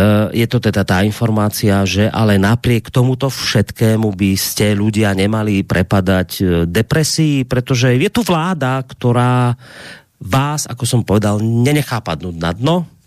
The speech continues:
To teda nehovorím ja, ale to povedal pán Fiala. E, takže,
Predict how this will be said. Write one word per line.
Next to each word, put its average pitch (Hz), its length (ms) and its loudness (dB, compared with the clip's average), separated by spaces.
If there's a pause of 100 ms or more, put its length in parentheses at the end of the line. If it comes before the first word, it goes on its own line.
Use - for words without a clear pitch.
(420)
To - 80 -8
teda 98 240 -2
nehovorím 92 560 0
ja, 101 80 2
ale 90 80 -2
to 87 80 -4
povedal 85 240 0
pán 90 240 -4
Fiala. 120 480 2 (1200)
E, 98 240 2
takže, 113 320 0